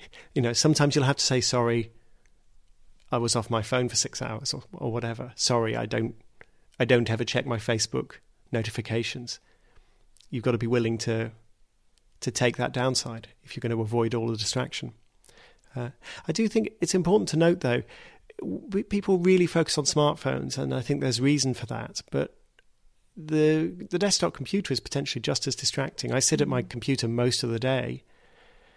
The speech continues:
Speaker 1: particularly given that we're all at home these days.
Speaker 2: Yeah, I think people have noticed it more, haven't they?
Speaker 1: Yeah.
Speaker 2: Being at home,
Speaker 1: Per-
Speaker 2: yeah.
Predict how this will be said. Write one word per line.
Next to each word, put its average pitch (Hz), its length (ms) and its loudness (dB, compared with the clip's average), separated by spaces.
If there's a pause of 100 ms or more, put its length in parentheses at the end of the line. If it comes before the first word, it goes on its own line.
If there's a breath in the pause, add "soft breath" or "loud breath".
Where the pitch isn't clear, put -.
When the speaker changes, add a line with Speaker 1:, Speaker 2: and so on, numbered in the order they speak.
(300 soft breath)
Speaker 1:
particularly 117 720 0 (380)
given 131 240 2
that 117 100 2
we're 120 180 2
all 117 180 2
at - 100 -4
home 127 360 0
these 110 180 -4
days. - 280 -8
Speaker 2:
Yeah, 196 220 2
I 185 80 2
think 185 220 -4
people 196 200 -2
have 170 80 -2
noticed 175 320 -4
it 175 80 -2
more, 170 320 4
haven't 175 240 -4
they? 156 400 -6
Speaker 1:
Yeah. 180 360 -2 (100)
Speaker 2:
Being 175 220 6
at - 80 0
home, 175 240 2
Speaker 1:
Per- 196 220 -2
Speaker 2:
yeah. 175 260 2